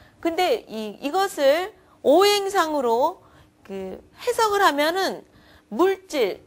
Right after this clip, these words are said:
특히 이제 재력과 관계가 있는데 큰 돈을 이, 벌 수도 있고 또 큰 돈이 나갈 수도 있다는 것입니다. 재물에 대한 욕심이 많으나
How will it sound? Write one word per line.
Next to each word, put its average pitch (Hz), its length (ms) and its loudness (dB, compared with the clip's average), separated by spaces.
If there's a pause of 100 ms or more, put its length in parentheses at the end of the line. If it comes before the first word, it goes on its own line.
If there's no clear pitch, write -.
특히 440 220 -4
이제 285 240 -8
재력과 320 720 2
관계가 277 500 -2
있는데 233 680 -4 (460)
큰 494 580 -6
돈을 339 560 -2 (460)
이, 196 280 -10 (120)
벌 311 220 2
수도 359 380 -2
있고 254 580 2 (260)
또 - 180 -2
큰 494 360 -4
돈이 381 380 -4
나갈 233 420 2
수도 330 340 -4
있다는 262 440 -2
것입니다. 220 680 -4 (640)
재물에 427 520 -2
대한 359 340 2
욕심이 330 460 -6
많으나 254 920 -2